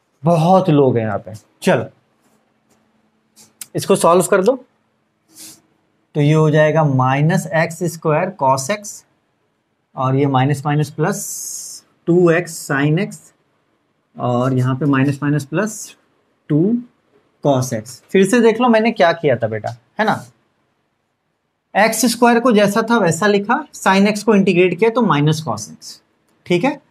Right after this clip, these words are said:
पहला वाला term plus में था, दूसरा term किस में लेंगे, minus में लेंगे। फिर एक्स स्क्वायर को differentiate किया तो टू एक्स मिला, और minus cos x को integrate किया तो minus sin x मिला, Plus minus फिर क्या बेटा, plus, फिर टू एक्स को differentiate किया तो टू मिला,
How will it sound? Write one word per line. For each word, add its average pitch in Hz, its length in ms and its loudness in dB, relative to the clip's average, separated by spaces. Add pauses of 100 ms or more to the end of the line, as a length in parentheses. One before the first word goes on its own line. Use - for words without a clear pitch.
(200)
पहला 185 240 4
वाला 208 200 2
term 214 240 0
plus 196 280 0
में 214 120 0
था, 247 140 -2
दूसरा 185 340 0
term 185 200 -4
किस 180 200 -4
में 185 60 -2
लेंगे, 196 200 -2
minus 123 420 -4
में 107 80 -10
लेंगे। 104 200 -8 (540)
फिर 196 120 2 (100)
एक्स 208 260 0
स्क्वायर 233 260 2
को 226 100 4
differentiate 220 640 2
किया 220 140 0
तो 208 120 0
टू 180 200 0
एक्स 185 200 -4
मिला, 196 220 0 (420)
और 165 140 2
minus 180 400 2
cos 214 240 0
x 220 140 -2
को 226 120 2
integrate 208 460 2
किया 226 120 0
तो 247 140 -2
minus 139 360 -2
sin 117 160 -6
x 117 200 -10
मिला, 127 160 -18 (1040)
Plus 214 520 0
minus 151 480 0
फिर 185 140 0
क्या 190 200 0
बेटा, 190 220 -2
plus, 131 320 -6 (580)
फिर 226 120 2
टू 220 220 4
एक्स 233 180 0
को 254 80 2
differentiate 240 640 2
किया 254 180 0
तो 254 140 -4
टू 202 220 2
मिला, 208 320 2